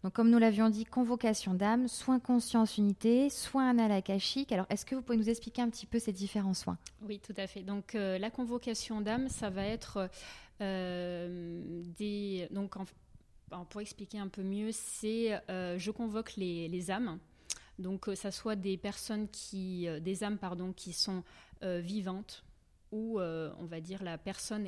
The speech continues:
Speaker 2: est, euh, est décédée. Et là, euh, c'est des personnes donc, qui ont des problématiques avec, euh, bah, souvent c'est la famille, donc, euh,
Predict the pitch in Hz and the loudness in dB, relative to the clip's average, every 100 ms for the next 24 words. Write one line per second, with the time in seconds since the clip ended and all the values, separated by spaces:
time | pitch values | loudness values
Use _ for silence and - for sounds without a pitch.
0 | - 190 202 175 165 - 190 185 - 185 | -4 -4 -2 -2 -4 -4 -4 -4 -4 -6
1 | 180 254 - - - 185 175 190 226 220 | -4 -6 -10 -20 -12 -6 -4 -2 -2 -4
2 | - 175 - 180 170 185 - 220 185 185 | -4 -8 -6 -6 -6 -8 -6 -4 -4 -6
3 | - 196 202 180 - 208 202 196 - 214 | -6 -4 -4 -4 -4 -4 -2 -4 -8 -12
4 | - - - 185 185 185 196 175 - - | -10 -10 -8 -6 -6 -6 -6 -8 -10 -16
5 | - 180 - - - 214 214 226 - 185 | -10 -8 -8 -8 -4 -2 -2 -4 -4 -4
6 | 185 190 190 196 208 180 175 175 185 | -4 -2 -2 -2 -2 -4 -6 -4 -4